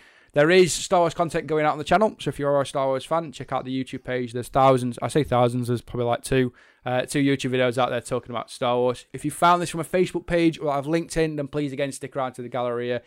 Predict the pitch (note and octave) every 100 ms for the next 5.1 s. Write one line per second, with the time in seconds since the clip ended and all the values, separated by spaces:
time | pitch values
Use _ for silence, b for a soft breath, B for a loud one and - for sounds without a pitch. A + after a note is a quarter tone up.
0 | b b - C#3 C3 B2+ B2+ B2+ B2+ -
1 | C#3+ C3+ B2+ B2+ - B2+ A#2 A#2+ - A#2
2 | A#2 - D3 C#3 A#2+ - C3+ B2+ - B2
3 | - B2+ B2 - B2+ C3 B2 B2+ C3+ B2+
4 | B2 A#2+ A#2+ A#2+ A#2 - A#2 - A2+ A2
5 | A2